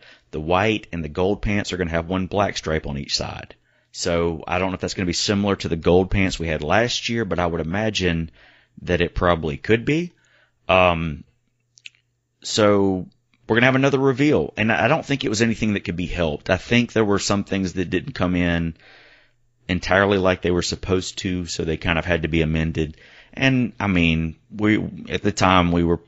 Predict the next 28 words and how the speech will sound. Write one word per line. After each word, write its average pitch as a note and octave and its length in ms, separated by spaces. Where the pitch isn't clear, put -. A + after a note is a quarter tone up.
what, C#2+ 260
a E2 80
little F2+ 260
less E2+ 220
than E2 160
two F#2+ 180
months E2 280
away D2+ 240
from D#2 240
kickoff, F#2+ 400
so A#2 140
there's A#2+ 200
still B2+ 300
time F2 480
to D#2 180
get F#2 140
all D#2+ 140
that D#2 180
together, D2+ 500
and, C#2+ 240
you D2+ 180
know, D2 300
well, D#2+ 240
I'm F2+ 140
sure G#2 240
we'll F#2 160
see F2 640
them E2 580